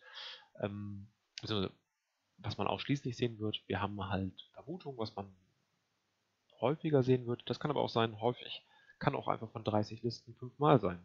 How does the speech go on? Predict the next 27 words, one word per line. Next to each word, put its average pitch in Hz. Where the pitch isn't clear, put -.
Das -
ist -
dann 139
schon 135
häufig, 139
wenn 107
wir 107
mittlerweile 107
über 95
vier 117
Fraktionen -
reden. 135
Gut, -
zwei, 95
die 92
hauptsächlich 127
vertreten 117
sein 110
werden. 107
Auch 110
innerhalb 120
dieser 107
zwei 98
Fraktionen 104
dann 101
verschiedene 107
Listentypen. 107